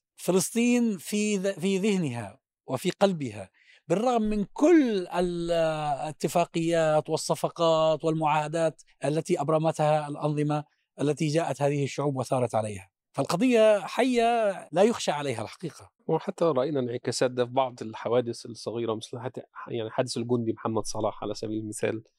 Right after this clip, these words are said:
Speaker 2: في الحدود المصرية الإسرائيلية من بضعة شهور. التغيرات اللي كانت حدثت بعد ثورات الربيع، سواء في الموقف المصري، رأينا ك-، حجم الحراك الشعبي الكبير اللي كان مندد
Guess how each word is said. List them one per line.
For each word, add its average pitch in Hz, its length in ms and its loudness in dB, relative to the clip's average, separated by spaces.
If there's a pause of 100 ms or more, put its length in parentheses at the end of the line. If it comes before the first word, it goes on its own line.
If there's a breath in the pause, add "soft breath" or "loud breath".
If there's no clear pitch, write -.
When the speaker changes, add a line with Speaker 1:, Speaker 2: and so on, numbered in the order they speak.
(320)
Speaker 2:
في - 180 -10
الحدود 110 600 -2
المصرية 104 580 -2
الإسرائيلية 107 520 -2
من 104 180 -4
بضعة 110 280 -2
شهور. 113 400 -2 (360)
التغيرات 120 600 -2
اللي 117 100 0
كانت 113 200 -6
حدثت 127 300 -2
بعد 117 280 -2
ثورات 110 440 -2
الربيع، 107 440 0 (400)
سواء 110 300 -2
في - 100 -8
الموقف 113 480 -2
المصري، 107 420 -2
رأينا 110 380 0
ك-، 110 240 -4 (280)
حجم 123 260 -4
الحراك 113 340 -6
الشعبي 117 380 -4
الكبير 113 340 -6
اللي 113 120 -4
كان 107 140 -8
مندد 110 540 -2